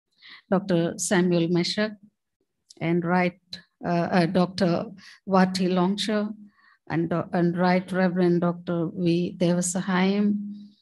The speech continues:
and Doctor Crystal David and Right Reverend Sharma Nityanandam.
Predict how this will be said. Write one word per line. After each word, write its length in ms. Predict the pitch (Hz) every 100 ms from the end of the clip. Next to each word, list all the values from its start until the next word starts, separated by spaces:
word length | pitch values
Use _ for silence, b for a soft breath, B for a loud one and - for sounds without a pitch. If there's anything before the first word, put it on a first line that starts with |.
| B B -
and 280 | 175 165 175
Doctor 300 | 180 190 175
Crystal 440 | 202 208 208 202
David 560 | 180 180 185 180 190 - - _ _ b b b -
and 480 | 208 175 175 170 202 - 226 196
Right 280 | 190 185 185
Reverend 480 | 180 175 175 170 175
Sharma 640 | - 185 170 175 165 156
Nityanandam. 880 | 185 175 180 180 160 160 156 143 151